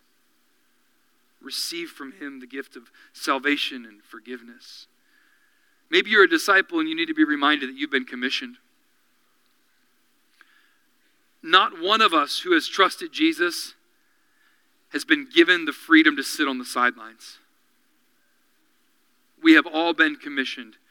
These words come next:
empowered by his Spirit, sent out to do his work. We need to be busy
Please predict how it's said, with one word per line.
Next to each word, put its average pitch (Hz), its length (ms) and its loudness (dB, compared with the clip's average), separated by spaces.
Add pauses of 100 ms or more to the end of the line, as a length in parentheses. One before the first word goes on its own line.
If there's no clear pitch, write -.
(320)
empowered 156 480 0
by 156 140 4
his 156 200 -4
Spirit, 123 400 -2 (240)
sent - 440 -4
out 131 360 0 (280)
to 135 100 -16
do 127 240 -8
his 123 180 -14
work. 117 280 -18 (1900)
We 127 80 -20
need 139 120 -12
to 135 80 -12
be 131 160 -8
busy 123 460 -12